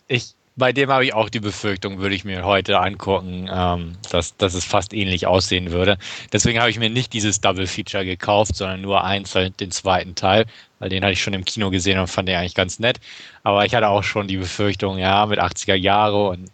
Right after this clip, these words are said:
ja, leicht veraltete Technik und so mit Retro-Bonus habe ich's da nicht so, gerade wenn's um ältere Filme geht.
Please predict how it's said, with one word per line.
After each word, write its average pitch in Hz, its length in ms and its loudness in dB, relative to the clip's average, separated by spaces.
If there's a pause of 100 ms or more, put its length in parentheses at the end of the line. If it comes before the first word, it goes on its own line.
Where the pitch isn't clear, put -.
(100)
ja, 98 380 2
leicht 101 260 2
veraltete 101 480 0
Technik 110 480 -2
und 95 220 -12
so 95 100 -8
mit 92 200 -10
Retro-Bonus 110 1200 -2
habe 117 180 2
ich's - 120 -2
da 110 140 2
nicht 117 180 0
so, 123 320 0 (380)
gerade 110 240 0
wenn's 104 180 -2
um 110 80 -6
ältere 110 380 2
Filme 107 340 2
geht. 110 260 2